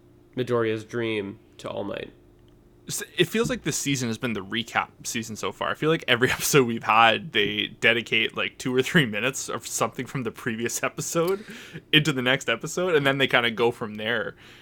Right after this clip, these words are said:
Speaker 2: Um,
Speaker 1: Yeah, I
Speaker 2: 'cause I
Speaker 1: saw
Speaker 2: was,
Speaker 1: that.
Speaker 2: when it
Speaker 1: Pe-
Speaker 2: opened up, I was kinda like, "Huh?"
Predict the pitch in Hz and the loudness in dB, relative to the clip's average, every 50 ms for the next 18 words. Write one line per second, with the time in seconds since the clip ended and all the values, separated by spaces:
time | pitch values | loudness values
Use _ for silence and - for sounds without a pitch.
0 | - 151 - - 107 104 107 104 104 107 107 - - - - 156 156 151 151 139 | -20 -16 -8 -4 -4 -4 -2 -4 -6 -8 -10 -12 -14 -10 -4 0 2 2 4 4
1 | 156 165 151 160 175 156 135 113 - 71 78 - - - 143 147 151 147 139 156 | 4 4 4 4 2 0 -2 -4 -4 -6 -8 -10 -6 0 0 2 2 4 2 2
2 | 156 - 127 139 196 - - - _ - 117 - 226 220 - - 135 123 117 110 | 2 2 2 2 2 2 2 -2 _ -2 0 2 2 0 0 0 0 0 0 -2
3 | 107 113 - - - - - 226 427 | -4 -6 -6 -10 -8 -2 0 0 0